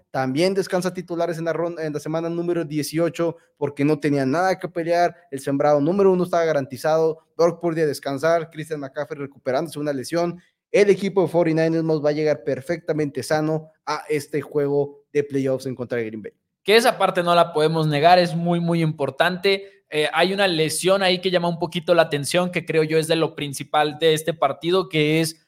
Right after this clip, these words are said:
Speaker 2: la de Dre Greenlaw. Creo que nadie está dudando que Greenlaw, uno de los dos linebackers titulares de forty-niners,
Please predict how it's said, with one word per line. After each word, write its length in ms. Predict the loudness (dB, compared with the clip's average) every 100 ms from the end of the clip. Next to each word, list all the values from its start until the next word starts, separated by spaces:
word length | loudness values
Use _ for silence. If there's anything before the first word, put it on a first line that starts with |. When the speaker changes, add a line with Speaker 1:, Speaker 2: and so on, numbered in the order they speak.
| _ 0
Speaker 2:
la 120 | 2
de 140 | 2
Dre 320 | 0 -2 -2 -4
Greenlaw. 520 | -4 0 2 2 0 -18 _
Creo 180 | -4 0
que 140 | 0
nadie 420 | 0 0 0 0 -2
está 240 | 2 0
dudando 420 | 2 -2 -4 -6
que 140 | -6 -6
Greenlaw, 560 | -4 -6 -2 0 0 0
uno 180 | 0
de 80 | 0
los 160 | 0 -2
dos 180 | -2 2
linebackers 540 | 2 2 0 -2 -8
titulares 460 | -8 -2 0 0 -2
de 100 | -6
forty-niners, 720 | -4 -2 -2 -2 -2 -4